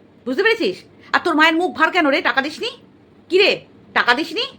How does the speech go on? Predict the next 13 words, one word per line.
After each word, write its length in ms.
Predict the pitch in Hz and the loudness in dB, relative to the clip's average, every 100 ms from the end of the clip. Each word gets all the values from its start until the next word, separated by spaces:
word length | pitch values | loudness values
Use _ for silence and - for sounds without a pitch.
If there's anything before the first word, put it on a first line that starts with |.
| - - - - - | -20 -20 -20 -20 -10
মাইনে 280 | 226 240 320 | -2 0 0
পাসনি? 380 | 294 247 294 508 523 _ _ - - _ - | -4 -4 -6 -8 -10 _ _ -20 -20 _ -6
তুই 100 | 277 | 0
তো 80 | 285 | 2
আবার 140 | 277 | 2
মাইনে 320 | 240 226 240 | 4 2 2
পাস। 340 | 214 180 - - - 269 294 302 294 294 | -2 -4 -4 -14 0 0 2 0 0 -6
<laughs> 680 | 285 - - - - - 277 | -8 -12 -20 -20 -20 -10 2
মাইনে 260 | 320 330 | 2 2
পেলে, 240 | 277 202 165 | 0 0 2
হ্যাঁ, 360 | 254 381 214 247 | 4 4 2 2
তোরা 140 | 302 | 2
আবার 140 | 302 | 2